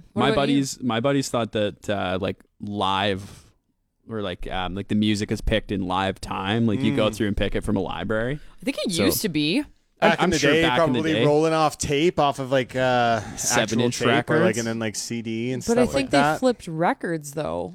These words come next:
Speaker 1: Like,
Speaker 3: Yeah.
Speaker 1: there was, like, a big record sorter that would automate it pretty much, but
Speaker 3: I know they did C D for a bit, which
Speaker 1: Yeah.
Speaker 3: was wild to me.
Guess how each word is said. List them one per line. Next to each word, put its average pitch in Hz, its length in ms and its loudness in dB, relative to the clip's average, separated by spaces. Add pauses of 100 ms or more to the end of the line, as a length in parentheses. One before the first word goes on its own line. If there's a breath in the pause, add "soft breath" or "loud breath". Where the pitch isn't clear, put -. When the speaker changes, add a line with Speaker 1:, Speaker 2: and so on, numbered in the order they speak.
Speaker 1:
Like, 185 180 0
Speaker 3:
Yeah. 190 120 6
Speaker 1:
there 214 80 4
was, 208 100 4
like, 214 140 0
a 196 60 4
big 220 400 2
record 196 520 0
sorter 170 400 -2
that 165 160 -2
would - 220 -12
automate 170 500 -2
it 151 260 -2
pretty 165 260 0
much, 143 440 -4
but - 260 -4 (480 soft breath)
Speaker 3:
I 147 100 -4
know 170 120 4
they 190 140 2
did 156 160 0
C 143 180 -2
D 123 200 0
for 117 180 -2
a 101 60 0
bit, 98 360 -6
which - 120 -10
Speaker 1:
Yeah. 190 100 -4
Speaker 3:
was 101 120 -10
wild 110 580 -2
to 117 120 -8
me. 123 300 -6